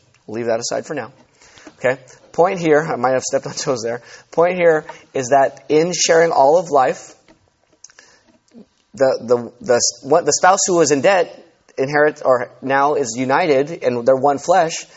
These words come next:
so the account of the other spouse is accounted to them, and the debt is accounted, and therefore the debt is now shared or absolved, right? It's gonna be paid off now.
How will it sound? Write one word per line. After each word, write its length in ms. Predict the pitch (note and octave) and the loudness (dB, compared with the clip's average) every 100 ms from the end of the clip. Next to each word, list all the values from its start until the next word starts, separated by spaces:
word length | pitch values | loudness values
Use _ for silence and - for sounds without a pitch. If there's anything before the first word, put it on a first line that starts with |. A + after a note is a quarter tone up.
| - _ | -20 _
so 180 | - C3 | -6 0
the 80 | |
account 380 | C3 - E3 D#3+ | 2 2 -2 0
of 400 | - C3+ B2 A#2 | 2 0 0 -2
the 80 | A#2 | 2
other 180 | D3+ G3 | 2 2
spouse 640 | - B2+ C3 D3 - - | 0 0 0 -2 -10 -14
is 160 | C#3+ - - | -16 -16 -16
accounted 340 | - C3 A#2+ | -8 -4 -4
to 40 | |
them, 260 | A#2+ E3 E3+ | 0 0 0
and 140 | B2+ | -2
the 40 | A#2 | 0
debt 220 | A#2+ C#3 | 2 0
is 100 | A#2+ | -2
accounted, 320 | A#2 E3+ E3 | -4 0 0
and 100 | C3 | 0
therefore 440 | C3 B2+ C3+ B2+ - - _ _ _ - | -2 -2 0 0 -4 -18 _ _ _ -14
the 80 | G2+ | -4
debt 260 | A#2 A#2 | -2 -2
is 180 | G#2+ G#2 | -4 -10
now 340 | A2 G#2+ G#2 G2+ _ _ _ | -10 -8 -10 -14 _ _ _
shared 360 | - E3 D3+ G2+ | -6 -2 -2 -2
or 220 | G#2 G#2+ | -2 -2
absolved, 440 | - G2+ E3+ C3 A2 | -4 0 2 2 0
right? 160 | B2 - | -2 -2
It's 120 | G#2+ | -6
gonna 140 | C3 | -6
be 80 | A#2 | -6
paid 180 | C3 D#3+ | -2 2
off 320 | D#3 - - | 2 0 -12
now. 240 | G#2 D2+ | -16 -16